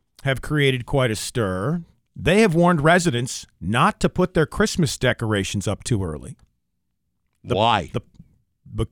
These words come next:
Speaker 1: because it's too early. The post from the North Ridgeville, Ohio Police reads, quote, "Christmas season does not start now. We're looking into it, but we think it might be considered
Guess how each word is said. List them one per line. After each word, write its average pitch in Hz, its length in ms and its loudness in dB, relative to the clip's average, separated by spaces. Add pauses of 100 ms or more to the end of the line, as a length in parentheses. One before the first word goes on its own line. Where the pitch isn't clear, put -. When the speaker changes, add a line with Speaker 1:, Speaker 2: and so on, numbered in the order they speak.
(120)
Speaker 1:
because 131 760 2
it's 139 220 -2
too 175 300 6
early. 202 500 6 (140)
The 135 180 0
post 202 400 4
from 175 160 2
the 147 80 2
North 151 240 0
Ridgeville, 180 460 2
Ohio 151 540 4
Police 151 500 -2
reads, 120 440 -4
quote, 170 520 2 (280)
"Christmas 202 760 -2
season 123 680 -2 (320)
does 139 300 0
not 156 420 2
start 151 600 2
now. 117 580 0 (560)
We're 131 220 -2
looking 175 340 2
into 226 340 2
it, 156 160 0 (520)
but 120 200 -2
we 196 180 2
think 170 260 0
it 135 100 -4
might 156 240 2
be 185 100 4
considered 143 680 2